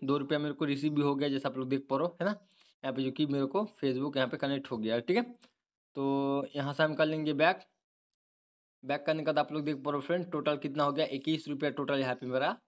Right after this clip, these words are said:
हो गया फ्रेंड, ठीक है। तो कुछ इस प्रकार से आप लोग जो कि Winjo एप्लीकेशन में अर्निंग कर सकते हो और Facebook को कनेक्ट करके अर्निंग कर सकते हो फ्रेंड, ठीक है। यहाँ पे जैसे मैं वॉलेट में टैप कर लेता हूँ। वॉलेट में टैप करने के बाद आप लोग यहाँ पे देख पा रहे हो फ्रेंड, जो मेरा विन लिस्ट में चौदह रुपया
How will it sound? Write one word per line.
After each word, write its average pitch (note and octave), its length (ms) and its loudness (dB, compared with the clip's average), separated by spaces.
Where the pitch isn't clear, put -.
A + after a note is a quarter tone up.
हो B2+ 60 -2
गया A#2 200 -2
फ्रेंड, B2 360 -4
ठीक G#3+ 100 2
है। - 360 -6
तो F3+ 60 -4
कुछ G#3+ 180 -4
इस G3+ 120 -8
प्रकार G3+ 260 4
से G#3 180 -2
आप E3 180 -2
लोग E3+ 140 -2
जो D#3+ 100 -4
कि E3+ 160 0
Winjo D#3+ 300 2
एप्लीकेशन D#3 420 -2
में D3+ 160 0
अर्निंग C#3 340 -2
कर D#3+ 80 2
सकते C#3+ 240 -4
हो D3+ 60 4
और C#3 80 -10
Facebook C#3+ 360 -2
को D3+ 180 0
कनेक्ट D3 320 -4
करके D#3+ 320 -2
अर्निंग C3+ 360 0
कर C#3 100 2
सकते C3+ 200 -4
हो C#3 60 -2
फ्रेंड, G#3 280 -2
ठीक A3+ 100 0
है। C#4 60 0
यहाँ - 540 -8
पे D#3+ 120 0
जैसे D#3+ 240 -2
मैं E3 120 2
वॉलेट D3 300 2
में E3 120 -2
टैप D#3+ 200 2
कर D#3+ 60 2
लेता D#3+ 180 0
हूँ। G3+ 140 -2
वॉलेट E3 220 0
में F3 100 -2
टैप E3+ 200 4
करने E3+ 120 0
के D#3 40 -6
बाद D#3+ 120 2
आप D3+ 140 0
लोग D#3+ 120 -2
यहाँ D3+ 140 0
पे D3 100 -6
देख D3 220 -4
पा D3 60 0
रहे D3 80 -2
हो C#3 40 -4
फ्रेंड, F3+ 240 -4
जो D#3 100 -2
मेरा D3 220 2
विन C#3+ 520 -2
लिस्ट D3 260 -2
में D3+ 120 -2
चौदह C#3+ 300 2
रुपया D3 460 0